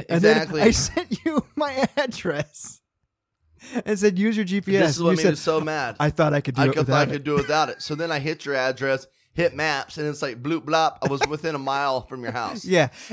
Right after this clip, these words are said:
Speaker 1: And then I was like, "Well, crap." I sent him the message.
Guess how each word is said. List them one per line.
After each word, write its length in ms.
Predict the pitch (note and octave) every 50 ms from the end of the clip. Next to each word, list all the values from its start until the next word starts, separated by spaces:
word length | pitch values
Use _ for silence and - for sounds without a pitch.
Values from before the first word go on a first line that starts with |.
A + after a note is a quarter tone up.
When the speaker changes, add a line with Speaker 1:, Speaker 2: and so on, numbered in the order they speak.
| -
Speaker 1:
And 160 | - F#3 F3+ F3
then 160 | F3 - A#3
I 60 | G3+
was 180 | F#3 F3+ D#3 D3+
like, 200 | D#3+ D3+ D3+ -
"Well, 140 | F#3 G3
crap." 420 | - _ - - E4 C#4 - - _ _ _ _ _ _ _ _ _
I 60 | E3 D#3+
sent 240 | - - C#4+ D4+ D#4
him 80 | B3+ F#3+
the 60 | E3
message. 520 | E3 G3 F#3+ - - E2 C#2 - - -